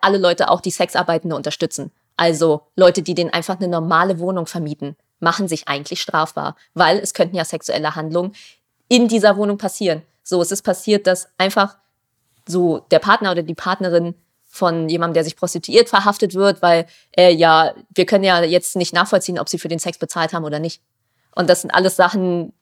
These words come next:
wo Leute sagen so, „Ey, nordische Modell, nicht ganz ausgereift, Leute, das macht so keinen Sinn.“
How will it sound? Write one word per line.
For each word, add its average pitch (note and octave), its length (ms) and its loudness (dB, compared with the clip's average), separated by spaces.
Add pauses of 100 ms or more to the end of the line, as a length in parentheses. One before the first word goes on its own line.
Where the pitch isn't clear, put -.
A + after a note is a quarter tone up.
(100)
wo E3+ 320 -2
Leute F3 320 0
sagen D#3+ 340 0
so, E3 160 -2
„Ey, D#3+ 420 0
nordische F3+ 380 -2
Modell, F3 460 4
nicht F#3+ 180 -2
ganz G#3 160 -2
ausgereift, D#3+ 540 0
Leute, E3 220 0
das D3+ 180 -4
macht E3+ 180 -8
so F3 140 -2
keinen E3+ 300 -4
Sinn.“ D#3+ 280 -2